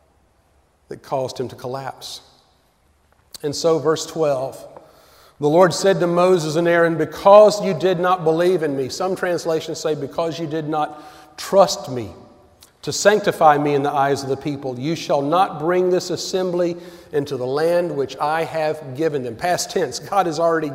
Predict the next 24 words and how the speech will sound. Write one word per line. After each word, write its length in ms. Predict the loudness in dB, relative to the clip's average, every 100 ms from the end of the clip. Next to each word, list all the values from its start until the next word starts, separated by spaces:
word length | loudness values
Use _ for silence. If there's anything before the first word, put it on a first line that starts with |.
| -4
given 340 | 2 2 2 0
them 320 | -4 -6 -14 -18 -20 -20 _ -12
the 120 | -10
promised 460 | -2 0 0 -4 -8
land. 420 | -8 -10 -12 -18 -20 -20 _ _ -8
But 140 | -4
Moses 480 | 0 4 2 2 -6
will 180 | -4 -4
not 200 | -4 -6
have 200 | -8 -6
the 80 | -8
privilege 600 | -4 -4 -4 -6 -10 -12
of 240 | -16 -18
culminating 880 | -6 -2 0 -2 -4 -8 -10 -12 -16 -20 -20 -20 _ _ _ _ _ -12
the 80 | -6
forty 340 | 2 4 4
years 380 | 2 0 0 -2
of 120 | -4
wilderness 520 | 0 0 0 -4 -4
wandering 640 | -4 -2 -2 -6 -6 -8 -10
and 220 | -10 -6
bringing 420 | -2 0 0 -2
them 240 | -2 -2 -2
in 320 | -2 -6